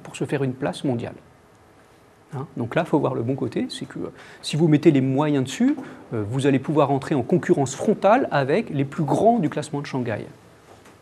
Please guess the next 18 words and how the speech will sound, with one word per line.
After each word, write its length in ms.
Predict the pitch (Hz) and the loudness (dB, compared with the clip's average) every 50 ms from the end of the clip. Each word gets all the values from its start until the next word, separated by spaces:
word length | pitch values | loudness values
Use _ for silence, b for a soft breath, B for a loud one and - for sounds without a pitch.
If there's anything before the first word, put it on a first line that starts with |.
| _ - - 151 | _ -14 -8 -2
Et 80 | 117 | 4
donc, 260 | 120 190 233 233 - | 6 6 6 6 4
euh, 400 | 160 131 - - - - - - - - | 0 0 0 -4 -4 -6 -6 -8 -8 -8
euh, 220 | - - - - - - - - - - - | -6 -6 -6 -6 -8 -10 -10 -12 -12 -10 -8
certes, 420 | - - 202 202 196 - - - 127 117 117 | -2 2 2 2 0 -2 -8 -6 -4 -4 -4
c'est, 220 | 117 - - 123 120 | -6 -6 -8 -8 -8
c'est 280 | - - - - 135 | -8 -8 -8 -6 -6
un 100 | 123 120 | -4 -2
risque, 340 | 113 - 269 277 - - - - | 2 2 2 2 2 -4 -6 -4
mais 60 | 123 | -2
en 80 | 110 | 0
même 120 | 110 117 113 | 0 -2 -2
temps, 200 | - - 247 240 | 0 0 0 2
les 140 | 151 120 113 | 2 0 2
récompenses 500 | 143 185 - - 127 - 101 107 - - | 2 2 0 0 -4 -2 -2 -2 -2 -4
peuvent 160 | - 127 135 | -4 -6 -8
être 160 | - - - | -6 -6 -4
énormes. 320 | 143 156 180 151 127 127 | -2 -2 0 -2 -4 -8